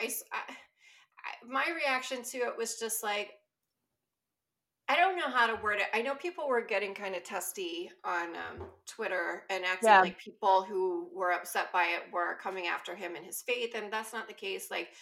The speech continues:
Speaker 1: that's something that's important in his life. He's the bachelor. Like, that's his thing. I get it. Uh,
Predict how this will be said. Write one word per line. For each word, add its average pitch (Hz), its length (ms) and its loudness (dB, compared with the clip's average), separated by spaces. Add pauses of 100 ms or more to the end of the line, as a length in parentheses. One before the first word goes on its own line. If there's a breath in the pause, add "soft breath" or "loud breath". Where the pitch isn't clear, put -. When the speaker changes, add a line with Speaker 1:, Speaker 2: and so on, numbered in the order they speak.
(340 loud breath)
Speaker 1:
that's 226 200 2
something 220 280 -2
that's 208 160 -4
important 190 420 -4
in 170 140 -6
his 175 160 -8
life. 240 360 -2 (260 soft breath)
He's 254 260 -6
the 233 80 -2
bachelor. 196 960 2
Like, 170 240 -6
that's 196 240 2
his 202 180 -6
thing. 185 380 -2
I 226 80 -6
get 370 200 -2
it. 180 120 -4 (340 soft breath)
Uh, 208 380 8